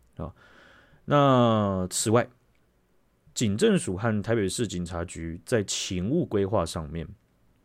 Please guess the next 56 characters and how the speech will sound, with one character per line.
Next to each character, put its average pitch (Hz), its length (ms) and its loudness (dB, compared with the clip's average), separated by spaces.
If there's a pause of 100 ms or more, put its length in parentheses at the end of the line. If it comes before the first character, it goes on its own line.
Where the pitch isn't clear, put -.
(180)
按 170 240 2
照 113 220 0
这 104 160 -2
份 90 240 -4
报 85 200 -4
告 82 200 -6
上 82 200 -12
面， 73 140 -14 (400)
他 196 100 -2
讲 127 160 2
的 101 60 -2
意 127 60 0
思 107 100 -4
就 110 80 -2
是 107 60 2
说， 104 100 -2 (180)
警 131 140 -2
政 220 160 4
署 104 200 0
跟 123 300 -2 (520)
台 - 100 0
北 160 80 4
市 147 100 -2
警 104 120 -2
察 90 160 -6
局， - 200 -12
他 - 140 -4
们 165 100 2 (840)
本 117 160 4
来 110 140 4
就 180 100 4
各 269 420 2
自 117 280 -4
有 87 160 0
各 104 240 -2
自 101 180 -6
应 110 180 -4
该 104 180 0
要 98 220 2
去 87 540 -6
做 131 180 0
的 76 120 -6
事 - 200 -8
情， - 240 -12 (220)
这 - 80 -4
个 196 80 0
是 208 100 2
法 110 260 0
规 135 220 -2
讲 90 240 -8
得 85 80 -6
明 92 140 -4
明 95 180 -4
确 98 200 -4
确 90 240 -8
的。 - 120 -14